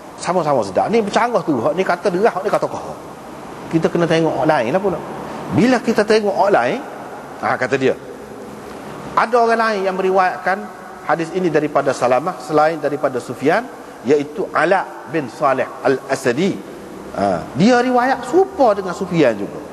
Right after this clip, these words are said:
Bila dia riwayat serupa dengan Sufyan, maknanya Nabi berderah, so, makna, ha, makna ada sokongan. Bila ada sokongan, makna kuat-kuat.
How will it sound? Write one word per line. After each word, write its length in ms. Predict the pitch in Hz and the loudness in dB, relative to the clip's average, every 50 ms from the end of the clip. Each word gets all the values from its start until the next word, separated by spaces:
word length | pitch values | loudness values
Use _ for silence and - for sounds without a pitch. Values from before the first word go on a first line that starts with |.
| - - - - - - - - - - - - - - - - - - - - - - - - - - - - - - - - | -14 -16 -16 -16 -16 -16 -16 -16 -16 -16 -14 -14 -14 -14 -14 -12 -12 -14 -12 -12 -12 -12 -12 -10 -10 -10 -10 -10 -8 -6 -2 2
Bila 240 | 180 269 302 320 | 4 4 6 4
dia 240 | 302 285 269 247 240 | 4 4 4 2 4
riwayat 320 | 233 214 202 190 180 - - | 4 4 4 4 2 0 -2
serupa 320 | 226 233 - - 196 175 | -2 -2 0 2 2 2
dengan 160 | 180 175 160 | 2 0 -2
Sufyan, 400 | 143 156 135 123 123 147 208 214 | -2 -2 0 2 2 2 2 2
maknanya 320 | 185 214 220 214 226 226 220 | 0 0 2 2 2 2 0
Nabi 80 | 220 240 | 0 0
berderah, 320 | 196 202 202 165 151 135 - | 2 2 4 4 4 2 0
so, 160 | 170 170 185 233 208 | -2 -6 -6 -6 -6
makna, 240 | 202 233 269 262 - - - - - - - - - - - - - - - - - | -8 -6 -6 -6 -8 -8 -14 -16 -16 -16 -16 -16 -18 -18 -18 -16 -16 -16 -14 -12 -8
ha, 160 | - - - - | -4 -2 0 2
makna 280 | 156 180 202 226 226 | 2 4 4 4 2
ada 80 | 226 254 | 2 2
sokongan. 480 | 247 - 294 - 392 370 330 269 240 - - - - - - - - - - - - - - - - - - - - - - - - - - | 2 0 0 0 -2 -4 -4 -4 -8 -8 -10 -12 -14 -14 -14 -14 -14 -12 -12 -12 -12 -12 -12 -12 -12 -12 -12 -12 -12 -12 -10 -10 -8 -2 2
Bila 320 | 165 233 285 294 254 240 233 | 4 4 6 4 4 4 2
ada 80 | 208 | 2
sokongan, 400 | 202 196 - 196 190 240 269 247 | 2 2 0 0 0 0 2 2
makna 160 | 214 233 247 | 2 2 2
kuat-kuat. 560 | 233 - 247 262 - 339 330 269 - - - | 2 2 2 2 4 4 2 2 2 -2 -12